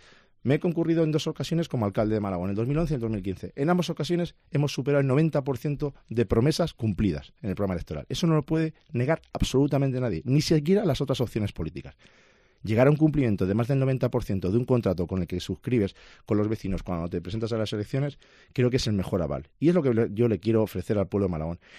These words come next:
Y para eso hay que conocer el pueblo. Y para conocer el pueblo, lo primero que hay que hacer es vivir en el pueblo. Si no vives en el pueblo, es difícil poder conocerlo.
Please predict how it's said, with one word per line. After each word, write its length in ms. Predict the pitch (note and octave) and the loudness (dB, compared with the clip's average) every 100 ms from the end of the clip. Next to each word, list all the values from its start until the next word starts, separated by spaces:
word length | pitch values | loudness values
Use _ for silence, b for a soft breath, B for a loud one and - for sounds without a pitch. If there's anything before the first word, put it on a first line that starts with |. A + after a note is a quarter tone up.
| B | B
Y 120 | A#2 | 2
para 160 | D#3+ D#3+ | 4 4
eso 280 | - G3 - _ _ _ | 2 -2 -6 _ _ _
hay 100 | - | -4
que 100 | C3+ | -2
conocer 440 | A2+ E2+ - - - _ - | -2 -2 -4 -10 -12 _ -14
el 120 | D2+ | -12
pueblo. 320 | - C2+ - _ | -10 -14 -14 _
Y 80 | - | -8
para 160 | F2 F2+ | -4 -2
conocer 320 | F2 - A2+ | -2 0 0
el 80 | A#2 | 2
pueblo, 200 | C3 C3+ | 4 6
lo 120 | A2+ | 4
primero 180 | G#2 A2+ | 2 2
que 40 | |
hay 40 | A2 | 0
que 60 | |
hacer 160 | A#2 A#2+ | -2 -2
es 60 | G2+ | 0
vivir 180 | G2+ | 0
en 120 | F#2+ G#2 | 0 -4
el 80 | |
pueblo. 220 | C3 C3+ - _ _ - | -4 -6 -8 _ _ -6
Si 140 | A#2 | -2
no 100 | A2+ | 2
vives 160 | A2+ A#2+ | 2 2
en 100 | A#2+ | 2
el 80 | |
pueblo, 260 | B2 C#3 C#3+ | 2 2 2
es 140 | B2+ G#2+ | 0 0
difícil 420 | G#2+ B2+ B2+ C3+ _ - | 2 2 2 -4 _ -2
poder 200 | G2+ G2 | 0 0
conocerlo. 440 | E2+ D2 - C2 | -4 -8 -12 -16